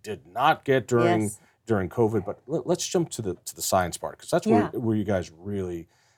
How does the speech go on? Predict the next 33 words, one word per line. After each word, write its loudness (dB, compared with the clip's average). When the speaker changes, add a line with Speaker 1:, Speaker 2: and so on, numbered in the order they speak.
Speaker 1:
uh, -14
Speaker 2:
Mm-hmm. -18
Speaker 1:
succeed. -6
It 0
blows 4
my 2
mind 0
Speaker 2:
Yeah. -6
Speaker 1:
that -2
kids -8
with -10
Down -2
syndrome -4
don't -10
really -2
get -8
cancer -8
that -8
much. -8
Speaker 2:
Solid 4
tumors, -8
yeah. 2
Speaker 1:
They -6
don't? 4
Speaker 2:
Leukemia, 4
certain 0
leukemias, 4
Speaker 1:
Yeah. 4
Speaker 2:
they're 0
up, 2
but 0
solid 6
tumors, -4